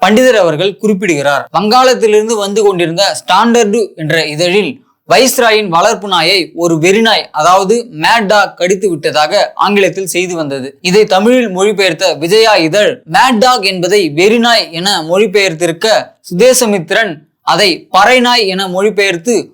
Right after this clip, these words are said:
மூன்று முறை அச்சிட்டது. தலித்துகளை இழிவுபடுத்தும் சுதேசமித்திரனின் ஆசிரியரை சின்ன சாதி, பெரிய சாதி என இரு மூட்டைகளை வலுவாக கட்டி கொண்டிருக்கும் இதழ் ஆசிரியர் என அயோத்திதாசர் அவர்கள்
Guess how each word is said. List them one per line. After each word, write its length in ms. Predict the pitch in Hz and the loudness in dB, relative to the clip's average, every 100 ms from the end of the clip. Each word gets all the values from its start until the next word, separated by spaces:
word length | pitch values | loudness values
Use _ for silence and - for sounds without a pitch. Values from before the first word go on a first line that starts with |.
| _ 180 | _ -2
மூன்று 340 | 220 277 269 | 2 4 4
முறை 200 | 240 247 185 | 2 2 2
அச்சிட்டது. 520 | 180 202 170 160 131 | 0 -2 -2 -2 -2
தலித்துகளை 580 | 165 214 254 269 233 226 | 0 0 0 0 2 2
இழிவுபடுத்தும் 760 | 214 196 240 214 190 165 202 190 | 0 -2 -4 -2 -2 -2 -4 -8
சுதேசமித்திரனின் 880 | 196 220 226 226 196 175 175 170 151 | -2 0 2 0 -2 -4 -4 -4 0
ஆசிரியரை 640 | 175 185 196 170 165 202 180 - _ - | 0 2 2 2 2 2 0 -6 _ -8
சின்ன 260 | - 220 262 | 0 2 2
சாதி, 340 | 262 233 214 226 | 2 2 2 0
பெரிய 320 | 170 208 233 226 | 0 0 2 0
சாதி 300 | 226 190 185 170 | 2 2 0 -2
என 160 | 185 214 | -2 -2
இரு 220 | 185 214 233 | 0 0 0
மூட்டைகளை 520 | 220 226 233 202 220 165 | 0 0 0 2 0 0
வலுவாக 500 | 165 214 240 233 240 | 0 4 4 4 0
கட்டி 260 | 214 180 190 | -2 -2 -4
கொண்டிருக்கும் 560 | 190 185 180 170 233 220 _ _ - | -6 -4 -4 -4 -6 -6 _ _ -4
இதழ் 260 | 185 247 214 | 2 4 4
ஆசிரியர் 520 | 202 208 180 156 - | 2 0 -2 -2 -6
என 140 | 160 190 214 - _ - | -6 -4 -4 -8 _ 0
அயோத்திதாசர் 640 | 185 233 240 226 196 175 | 2 4 2 0 0 -2
அவர்கள் 420 | 156 160 160 202 | -4 -4 -2 -2